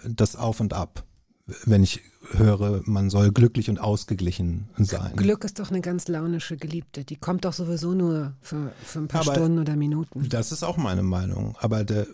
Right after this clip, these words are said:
Speaker 1: irgendwie habe ich schon das Gefühl, viele meinen, man müsste das länger halten können. Und das interessiert mich zum Beispiel nicht. Ich möchte inspiriert sein. Ich möchte, äh, Kunst machen, so nenne ich das.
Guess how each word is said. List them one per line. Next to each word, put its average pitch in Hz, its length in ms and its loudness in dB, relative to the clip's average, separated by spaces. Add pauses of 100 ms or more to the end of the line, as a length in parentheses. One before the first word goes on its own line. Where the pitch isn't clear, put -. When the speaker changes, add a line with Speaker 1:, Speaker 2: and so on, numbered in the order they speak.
Speaker 1:
irgendwie 143 560 6
habe 123 100 -2
ich - 60 -6
schon 131 100 0
das 131 140 -2
Gefühl, 131 400 0
viele 113 600 0 (420)
meinen, 117 600 6
man 113 160 2
müsste 113 300 0
das 107 320 -4
länger 104 800 6
halten 120 520 -2
können. 82 460 2 (560)
Und 107 100 2
das 110 140 0
interessiert - 440 -6
mich 104 120 -4
zum - 160 -4
Beispiel - 300 -2
nicht. - 280 -2 (380)
Ich 139 160 2
möchte 160 240 0
inspiriert 127 540 0
sein. 151 340 -4 (320)
Ich - 160 0
möchte, 110 640 -2 (240)
äh, 110 580 -2 (180)
Kunst - 460 0 (140)
machen, 127 260 0
so 117 80 -4
nenne 110 220 0
ich 117 140 -4
das. - 340 -4